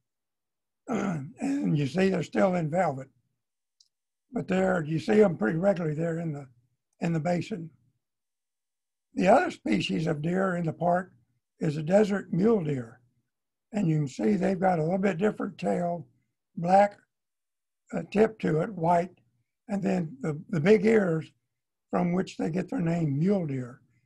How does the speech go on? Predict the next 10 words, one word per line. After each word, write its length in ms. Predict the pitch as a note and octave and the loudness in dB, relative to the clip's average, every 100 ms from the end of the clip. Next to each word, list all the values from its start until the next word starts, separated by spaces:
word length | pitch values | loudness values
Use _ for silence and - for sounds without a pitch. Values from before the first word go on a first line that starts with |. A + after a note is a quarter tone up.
| _ - | _ -4
And 140 | F#3 | 0
their 160 | G3+ G3+ | 2 2
antler 400 | F#3 G3+ G3 D#3+ | 2 0 0 -4
formation 680 | - E3 D#3+ E3 E3 A3+ A3+ _ _ _ - | -2 0 0 -2 -6 -10 -12 _ _ _ -10
is 80 | |
a 40 | F#3 | -6
little 140 | G3+ | -4
bit 160 | D#3+ E3 | -4 -4
different 320 | F3 E3 F#3 | -4 -4 -2
also. 440 | E3 D3+ G#3+ D#3 | -2 -4 -10 -14